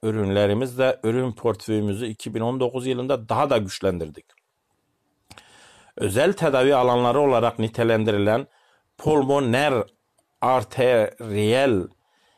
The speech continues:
hipertansiyon ve multiple seküler ürünlerimiz ile yeni alanlarda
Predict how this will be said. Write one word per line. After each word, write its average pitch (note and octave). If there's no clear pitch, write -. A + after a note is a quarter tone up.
hipertansiyon A#2
ve G#2+
multiple C3
seküler A#2
ürünlerimiz A2+
ile C#3
yeni G#2
alanlarda G#2+